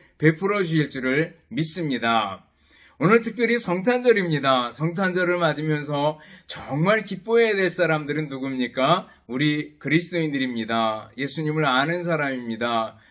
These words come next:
왜냐하면 예수님이 이 땅에 우리를 위해서 오셨기 때문에 그렇습니다. 그 오신 이유를,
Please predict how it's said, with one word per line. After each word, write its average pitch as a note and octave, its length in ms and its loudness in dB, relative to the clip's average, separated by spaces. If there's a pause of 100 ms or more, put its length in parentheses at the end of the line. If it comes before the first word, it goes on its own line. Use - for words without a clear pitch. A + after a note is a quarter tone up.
왜냐하면 F#3 800 2 (240)
예수님이 G3+ 720 0 (280)
이 E3+ 200 0
땅에 F#3 480 0 (520)
우리를 A3+ 500 2
위해서 E3+ 300 4
오셨기 E3 540 -2
때문에 D#3+ 360 -4
그렇습니다. A2+ 1000 -4 (400)
그 A3+ 160 -2
오신 A3 420 2
이유를, F#3+ 760 2